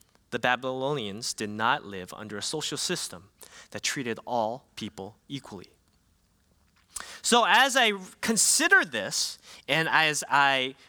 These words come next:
look at to what Jesus is addressing here, you know, you kind of figure that the logical progression of equity and justice, in which we know that Jesus represents, should teach us that Jesus is saying, "Stand up for your value."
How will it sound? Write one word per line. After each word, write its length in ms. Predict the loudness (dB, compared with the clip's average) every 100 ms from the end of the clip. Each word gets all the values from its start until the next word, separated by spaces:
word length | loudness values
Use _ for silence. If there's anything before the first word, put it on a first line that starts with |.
| _
look 260 | -2 0 2
at 260 | 2 2
to 260 | -2 -2 -2
what 200 | 0 0
Jesus 440 | 0 0 0 -2
is 80 | -2
addressing 500 | -2 2 2 2 -4
here, 300 | -2 0 0 -2 -12 -6
you 220 | 0 2
know, 80 | 2
you 140 | 2
kind 200 | 2 0
of 60 | 0
figure 280 | -2 0 2
that 140 | 2
the 80 | 0
logical 520 | 4 4 4 2 -8
progression 800 | -6 -6 -2 4 4 4 0 0
of 120 | -2 2
equity 640 | 2 2 0 0 0 0
and 160 | 0 0
justice, 800 | 2 2 2 0 0 2 0 -2
in 120 | -4
which 200 | -6 -4
we 80 | -2
know 180 | 0 0
that 140 | -2
Jesus 340 | -4 -6 -2
represents, 760 | -2 -2 -4 0 0 0 -4 -8 -10 -12 -8
should 240 | 0 0 2
teach 340 | 2 4 4
us 180 | 4 4
that 200 | 4 2 -2 2
Jesus 380 | 4 6 4 2
is 100 | 4
saying, 220 | 2 4
"Stand 340 | 4 4 4
up 80 | 0
for 160 | -2 -2
your 200 | 0 2
value." 420 | 2 2 -2